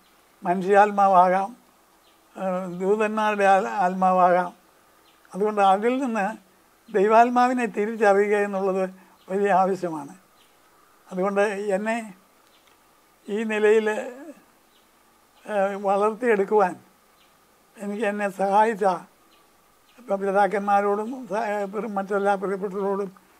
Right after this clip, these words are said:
എനിക്ക് നന്ദിയുണ്ട്. ഞാൻ അവരെ ഒന്നും പുച്ഛരസത്തിലല്ല കാണുന്നത്, ബഹുമാനത്തോടു കൂടിയാണ്.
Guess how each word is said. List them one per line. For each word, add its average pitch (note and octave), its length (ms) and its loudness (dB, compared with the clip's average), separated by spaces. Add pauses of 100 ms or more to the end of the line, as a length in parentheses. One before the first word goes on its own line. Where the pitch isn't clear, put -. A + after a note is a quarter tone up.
(260)
എനിക്ക് F#3+ 300 -6
നന്ദിയുണ്ട്. F#3 520 -2 (840)
ഞാൻ G3+ 180 -2
അവരെ G#3 280 0
ഒന്നും G#3 200 -4
പുച്ഛരസത്തിലല്ല G#3 1000 2
കാണുന്നത്, F#3 500 -4 (1000)
ബഹുമാനത്തോടു G3 720 0
കൂടിയാണ്. F3 380 -2